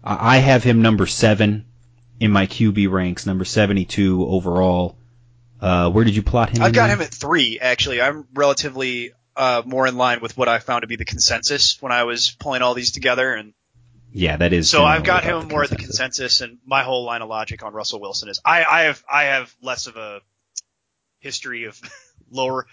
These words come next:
Speaker 2: low ranking Russell Wilson than you do. And my other thing, my only thing about Russell is, I mean, I'm just waiting to see what that Seahawks team looks like, so there's some uncertainty there, but I have a feeling it's gonna look a lot like last year's team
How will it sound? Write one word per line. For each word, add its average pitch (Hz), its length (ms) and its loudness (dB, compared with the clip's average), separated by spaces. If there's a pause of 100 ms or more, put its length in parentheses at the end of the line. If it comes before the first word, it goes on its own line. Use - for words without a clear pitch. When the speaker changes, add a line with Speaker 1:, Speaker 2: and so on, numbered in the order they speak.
(140)
Speaker 2:
low 151 180 2
ranking 143 340 2
Russell 139 260 -4
Wilson 139 280 -6
than 123 100 -12
you 131 140 -6
do. 143 220 0 (760)
And 143 260 0
my 151 180 2
other 147 120 0
thing, 147 180 -10 (100)
my 143 100 2
only 160 120 0
thing 151 120 -4
about 131 180 -2
Russell 127 320 -4
is, 113 220 -12 (680)
I - 60 -10
mean, 131 160 -10 (260)
I'm - 120 -6 (120)
just - 240 -10
waiting 127 300 -4
to 117 80 -4
see 131 160 0
what 113 120 -6
that 117 120 -6
Seahawks 127 400 -2
team 139 160 -10
looks 127 180 -4
like, 139 160 0
so 127 80 -6
there's 120 140 0
some 127 100 -6
uncertainty 123 460 -4
there, 135 360 0
but 113 200 -2
I 117 60 -4
have 127 100 -2
a - 20 -8
feeling 127 220 -10
it's 117 80 -10
gonna 110 140 -12
look 104 140 -14
a 101 40 -14
lot 98 160 -6
like 95 160 -12
last 95 260 -10
year's 92 160 -20
team 92 180 -20